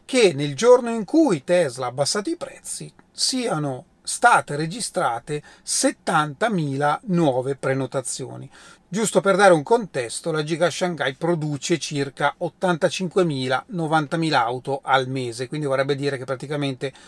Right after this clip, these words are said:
tutta la produzione di un mese è stata bruciata in un giorno. Da prendere con le pinze ovviamente, ma non ho dubbi che comunque gli ordini siano stati copiosi.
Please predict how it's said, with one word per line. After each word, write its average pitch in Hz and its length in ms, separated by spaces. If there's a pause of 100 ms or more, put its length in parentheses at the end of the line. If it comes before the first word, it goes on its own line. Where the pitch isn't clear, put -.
(240)
tutta 202 400
la 185 100
produzione 165 420
di 135 120
un 180 140
mese 131 460
è 139 100
stata 160 320
bruciata 135 760
in 139 260 (100)
un 143 200
giorno. 123 420 (320)
Da - 160
prendere 165 400
con 185 140
le 190 80
pinze 185 320
ovviamente, 147 580 (300)
ma 180 280
non 190 280
ho 220 80
dubbi 143 400
che 143 160
comunque 143 540
gli 175 240
ordini 135 500
siano 151 540
stati 135 680
copiosi. 135 800